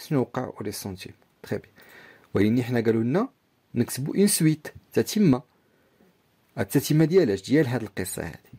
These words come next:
شوف، ها هما عطاونا باش نبداو. باش نبداو، هي هادي باش نبداو. هاد الجملة هادي. لو غارد، مثلا هنا تيقول لنا على واحد الطفل مشى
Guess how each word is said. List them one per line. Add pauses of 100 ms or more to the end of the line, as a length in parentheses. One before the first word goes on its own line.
(140)
شوف، (180)
ها
هما
عطاونا
باش
نبداو. (600)
باش
نبداو،
هي
هادي
باش
نبداو. (560)
هاد
الجملة
هادي. (460)
لو
غارد، (160)
مثلا
هنا
تيقول
لنا
على
واحد
الطفل (440)
مشى